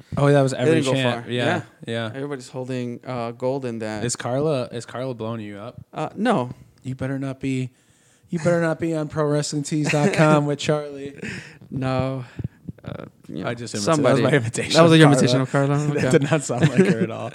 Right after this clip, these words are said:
Speaker 2: <laughs> this match, so Desmond and Sekiro went. So Desmond comes out with a, a Penta mask.
Speaker 1: Oh, yeah, I
Speaker 2: And
Speaker 1: saw they had masks on.
Speaker 2: Yeah.
Speaker 1: Mm-hmm. Did you
Speaker 2: And
Speaker 1: buy those after?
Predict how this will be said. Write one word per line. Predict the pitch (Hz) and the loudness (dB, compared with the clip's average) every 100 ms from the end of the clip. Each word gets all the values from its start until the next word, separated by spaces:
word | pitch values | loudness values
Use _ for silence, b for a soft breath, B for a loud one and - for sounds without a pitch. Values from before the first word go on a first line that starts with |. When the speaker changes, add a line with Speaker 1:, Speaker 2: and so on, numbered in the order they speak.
| - 214 196 | -6 -6 -6
Speaker 2:
<laughs> | B B B B - | B B B B -4
this | 151 202 196 | 2 2 4
match, | 160 147 - | 2 0 -2
so | 165 170 - - - 147 | 2 2 2 -6 -12 4
Desmond | 175 202 233 220 214 | 6 6 4 4 2
and | 151 151 151 143 | 4 6 4 2
Sekiro | 170 175 160 | 0 2 2
went. | 165 113 - | 2 -2 -4
So | - 135 | -4 0
Desmond | 160 170 202 180 | 2 2 2 2
comes | 170 147 | 2 4
out | 147 | 4
with | 143 | 2
a, | 131 117 117 - | 2 2 0 -2
a | 120 113 | -4 0
Penta | 135 143 - 120 | 2 2 2 0
mask. | 107 107 127 - _ _ b b b b 135 | 0 -2 -6 -14 _ _ b b b b 4
Speaker 1:
Oh, | 151 | 6
yeah, | 156 | 8
I | 156 | 8
Speaker 2:
And | |
Speaker 1:
saw | 160 | 6
they | 151 143 | 4 4
had | 127 | 2
masks | 120 123 - | 0 -2 -4
on. | 110 147 | -2 0
Speaker 2:
Yeah. | 151 139 123 | 0 0 -2
Speaker 1:
Mm-hmm. | 120 120 117 120 _ | -6 -6 -6 -10 _
Did | 139 | -2
you | 139 | 0
Speaker 2:
And | |
Speaker 1:
buy | 113 113 | 0 -2
those | 113 | -4
after? | 113 - 123 | -6 -10 -12